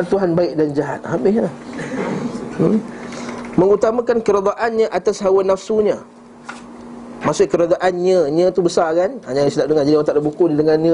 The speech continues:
tu, ingat dia. Bukan, nya tu N besar. Maksud keredaan Allah daripada hawa nafsunya.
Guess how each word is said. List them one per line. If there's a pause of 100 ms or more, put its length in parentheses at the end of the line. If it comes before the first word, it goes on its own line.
tu, (100)
ingat
dia. (220)
Bukan, (120)
nya
tu (180)
N
besar. (760)
Maksud
keredaan
Allah
daripada
hawa
nafsunya.